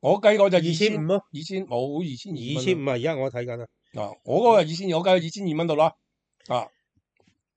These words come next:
Speaker 2: 係，
Speaker 1: 咁，
Speaker 2: OK。
Speaker 1: 誒，屈人場咧，就係差唔多三千啦。佢係去十八張。
Speaker 2: 九百萬。
Speaker 1: 九百萬。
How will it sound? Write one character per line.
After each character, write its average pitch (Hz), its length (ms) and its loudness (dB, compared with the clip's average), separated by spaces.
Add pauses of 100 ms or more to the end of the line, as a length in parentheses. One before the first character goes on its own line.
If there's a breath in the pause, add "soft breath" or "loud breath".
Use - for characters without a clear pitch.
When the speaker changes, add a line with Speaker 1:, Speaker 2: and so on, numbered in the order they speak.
(100)
Speaker 2:
係， 127 280 -10
Speaker 1:
咁， 147 100 -2
Speaker 2:
OK。 233 160 0
Speaker 1:
誒， - 920 2
屈 202 40 -12
人 143 180 -4
場 135 200 0
咧， 214 180 4 (380)
就 - 100 0
係 135 800 0
差 190 140 0
唔 190 40 2
多 185 100 2
三 185 160 2
千 185 120 -4
啦。 151 140 0 (400)
佢 160 160 -2
係 143 300 2
去 151 180 -2
十 151 180 -6 (140)
八 143 140 2
張。 147 260 0 (680)
Speaker 2:
九 127 160 -10
百 143 140 -6
萬。 107 180 -10 (220)
Speaker 1:
九 139 140 -6
百 151 80 2
萬。 107 200 -6